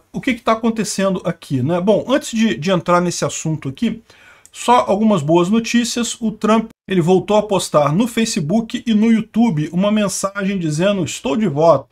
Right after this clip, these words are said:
volta, I'm back." Só no YouTube e no Facebook. No Twitter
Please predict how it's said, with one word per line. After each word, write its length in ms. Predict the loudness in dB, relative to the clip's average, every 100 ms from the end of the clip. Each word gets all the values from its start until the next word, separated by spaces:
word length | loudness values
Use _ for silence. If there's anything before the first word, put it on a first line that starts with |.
| _
volta, 420 | -2 -2 -2 -10 -4
I'm 200 | -2 0
back." 260 | 2 0 -4 _ _ _ _ _ _ _
Só 460 | -8 2 4 4 2
no 160 | 2 2
YouTube 600 | 0 0 0 2 0 -2
e 240 | -4 -2
no 320 | -2 -2 -2 -4
Facebook. 680 | -4 -2 -2 -2 -4 -2
No 160 | -2 -2
Twitter 580 | 0 0 0 0 -4